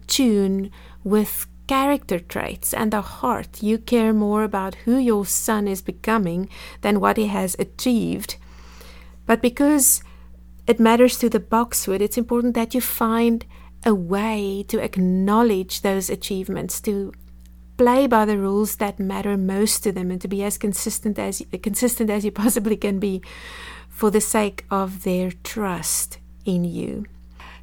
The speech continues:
Growing up, my boxwood side of my personality definitely was the most dominant, and my dad was, and is, mostly pine. So this relationship of pine tree raising boxwood is one that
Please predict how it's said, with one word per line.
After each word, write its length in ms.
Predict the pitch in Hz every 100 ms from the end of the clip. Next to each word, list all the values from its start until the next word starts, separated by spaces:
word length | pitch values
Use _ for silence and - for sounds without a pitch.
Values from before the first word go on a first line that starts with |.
| -
Growing 420 | 269 240 302 320 -
up, 400 | 233 240 233 -
my 340 | 214 208 214 254
boxwood 960 | 240 - 202 202 - - 233 226 180
side 300 | - 190 190
of 100 | 190
my 140 | 185 185
personality 640 | 190 180 185 180 185 190
definitely 640 | 170 180 - 190 185 180
was 640 | 160 170 165 165 170 - - - -
the 120 | 196
most 340 | 180 180 -
dominant, 580 | 180 165 165 165 170 - - - - - -
and 340 | - 208 208 202
my 260 | 202 196
dad 460 | 233 208 185 190 196
was, 500 | 175 170 170 170 - - -
and 160 | -
is, 520 | - 185 160 247 - - - - - -
mostly 600 | 196 208 208 233 - 254 226 -
pine. 560 | - 220 175 160 180 190 - - -
So 260 | - 254
this 280 | 233 415 -
relationship 640 | 392 240 208 208 226 226 202
of 200 | 196 - -
pine 420 | 285 285 202 294
tree 300 | - 202 202
raising 460 | 196 202 220 226
boxwood 560 | 214 190 190 - 170 -
is 240 | 202 208
one 380 | 175 202 202 214
that 140 | 214